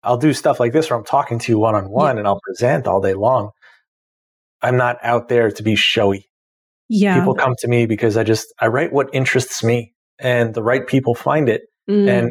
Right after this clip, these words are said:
Speaker 1: it resonates with them. I don't just wanna write the same thing as everybody else. I wanna put my unique spin on it and, and tie in my background. You know, the whole thing with voice.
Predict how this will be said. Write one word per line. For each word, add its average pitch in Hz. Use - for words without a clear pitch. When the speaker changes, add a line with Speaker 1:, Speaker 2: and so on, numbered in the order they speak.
Speaker 1:
it 131
resonates 123
with 107
them. 117
I 123
don't 135
just 139
wanna 139
write 120
the 113
same 120
thing 117
as 104
everybody 104
else. 151
I 120
wanna 123
put -
my 117
unique 120
spin 147
on 98
it 87
and, 110
and 101
tie 117
in 113
my 110
background. 117
You 127
know, 120
the 120
whole 120
thing 120
with 120
voice. 127